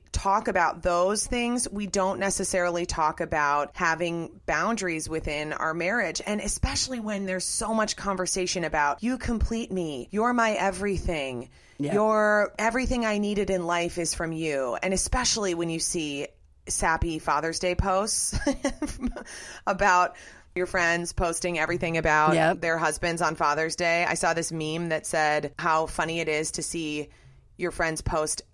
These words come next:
Speaker 1: everything sappy and wonderful about their husband one day of the year, and they just complain about them every other day of the year. <laughs> I thought that was kind of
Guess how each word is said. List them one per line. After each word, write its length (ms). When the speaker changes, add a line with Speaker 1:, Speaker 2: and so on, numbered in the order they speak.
Speaker 1:
everything 480
sappy 420
and 120
wonderful 320
about 240
their 100
husband 440
one 220
day 160
of 100
the 80
year, 420
and 120
they 120
just 280
complain 440
about 240
them 180
every 300
other 240
day 160
of 100
the 140
year. 220
<laughs> 60
I 180
thought 200
that 160
was 140
kind 220
of 100